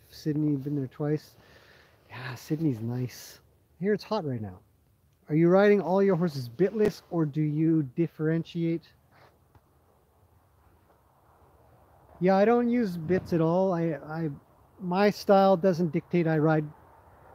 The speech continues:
with that particular concept.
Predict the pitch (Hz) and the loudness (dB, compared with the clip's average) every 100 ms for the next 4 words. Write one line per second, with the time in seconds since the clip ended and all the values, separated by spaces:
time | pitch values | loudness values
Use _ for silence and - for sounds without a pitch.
0 | - - - 175 160 165 139 165 165 - | -20 -20 -14 -4 0 0 0 0 0 -4
1 | - 175 175 165 160 143 - - - - | -6 -6 -2 0 2 0 -4 -18 -20 -20
2 | - _ - - - 180 180 - 202 - | -20 _ -20 -20 -2 0 0 0 -2 -2